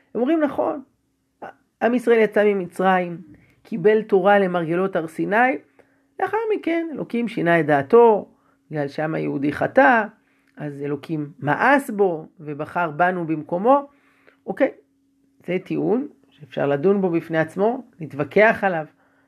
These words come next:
האם באמת אלוקים שינה את דעתו, בפרט אחרי שהבטיח שלו ושהבחירה בישראל היא נצחית, יש מה לדון בעניין. אבל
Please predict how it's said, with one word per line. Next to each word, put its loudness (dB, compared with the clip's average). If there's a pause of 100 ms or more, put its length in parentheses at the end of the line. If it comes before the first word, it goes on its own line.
(120)
האם -4 (460)
באמת -2 (220)
אלוקים -6
שינה 0
את -2
דעתו, 2 (220)
בפרט -8
אחרי -6
שהבטיח 2
שלו -2
ושהבחירה -2
בישראל -2
היא -2
נצחית, -2 (420)
יש 4
מה 4
לדון 0
בעניין. -6 (840)
אבל 6